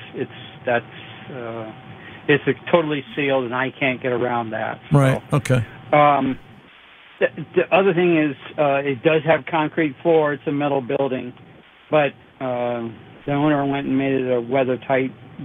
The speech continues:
Speaker 1: drum on the surface. So it doesn't appear when I've pulled the vehicle out of storage that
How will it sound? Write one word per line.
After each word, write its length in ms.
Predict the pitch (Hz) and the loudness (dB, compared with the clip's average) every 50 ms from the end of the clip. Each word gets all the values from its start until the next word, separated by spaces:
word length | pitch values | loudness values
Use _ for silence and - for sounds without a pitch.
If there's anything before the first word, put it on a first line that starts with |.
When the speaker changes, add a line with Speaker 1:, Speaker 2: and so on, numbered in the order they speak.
| 117 - | -10 -2
Speaker 1:
drum 440 | 139 147 156 151 151 147 139 139 135 - - | 2 2 4 4 4 2 0 -2 -4 -6 -6
on 160 | - 131 123 117 | -6 -6 -6 -6
the 80 | 117 - - | -6 -4 0
surface. 300 | 214 214 185 - 123 107 - - - - - - - - | 2 2 2 0 -2 -6 -6 -10 -18 -18 -18 -12 -4 2
So 80 | - 196 | 4 4
it 160 | 180 175 175 | 6 6 6
doesn't 320 | 165 202 208 185 - 190 165 | 4 4 0 0 0 0 -2
appear 480 | 143 - - - - 180 196 190 185 | -2 -2 -4 -2 2 2 4 4 4
when 180 | 160 151 147 135 | 4 4 2 2
I've 200 | 135 135 135 - - - | 2 2 0 0 -4 -2
pulled 180 | - 160 147 131 | 0 0 0 0
the 40 | 127 | -6
vehicle 400 | 120 135 139 139 135 131 - 135 | -6 -4 -2 -2 -2 0 0 2
out 200 | 127 123 127 127 | 4 4 4 2
of 80 | 135 127 - - | 0 -2 -4 -6
storage 440 | - 123 123 123 123 123 123 120 - - - - | -4 -2 -2 0 -2 -2 -4 -6 -10 -12 -6 -2
that 220 | 127 123 123 123 | 0 0 0 -2